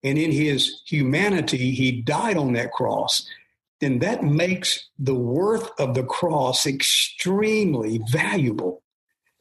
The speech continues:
uh, because it was there that God paid our sin debt in, in full because of his identity. So the, A Glimpse of the Christ teaches us who Jesus Christ really is.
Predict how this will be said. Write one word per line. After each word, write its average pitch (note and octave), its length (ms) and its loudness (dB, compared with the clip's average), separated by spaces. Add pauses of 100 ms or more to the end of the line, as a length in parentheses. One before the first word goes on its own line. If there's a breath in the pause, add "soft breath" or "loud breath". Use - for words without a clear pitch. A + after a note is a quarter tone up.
(200)
uh, A#2+ 260 2
because A#2+ 400 0
it C3+ 140 0
was A#2 200 -2
there C3 560 0
that A#2 260 -2
God C3+ 340 0
paid C#3+ 240 0
our C3+ 180 0
sin B2+ 400 2
debt C3+ 380 0
in, B2 240 0 (300 loud breath)
in B2 220 0
full D3+ 340 -2
because D3+ 520 -2
of C3+ 100 0
his B2+ 220 0
identity. B2+ 640 0
So C3+ 240 0
the, B2 140 0 (240 loud breath)
A C3 60 -2
Glimpse F#3 280 2
of C3 100 0
the B2+ 80 0
Christ C3+ 640 0
teaches D3+ 380 0
us A#2 320 0 (280 loud breath)
who F3+ 300 2
Jesus C#3+ 580 0
Christ B2 640 0
really B2+ 640 0 (180)
is. - 400 -2